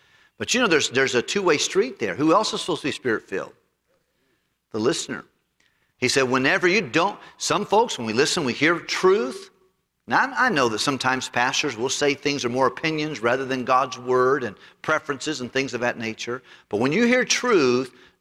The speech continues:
don't despise truth. Apply it. Accept it.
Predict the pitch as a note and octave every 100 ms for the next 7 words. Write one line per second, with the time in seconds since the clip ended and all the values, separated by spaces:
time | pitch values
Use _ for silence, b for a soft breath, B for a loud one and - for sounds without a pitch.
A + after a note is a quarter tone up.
0 | G2+ A2+ B2+ D3 F3+ - F3+ - - C3+
1 | C3 C3 C3+ C3 - - - A2+ F#2+ F2+
2 | - _ _ _ _ _ _ _ _ _
3 | _ _ _ _ _ _ A#2 - - D3
4 | - - - _ _ _ _ - A#2+ -
5 | F3+ F3+ - -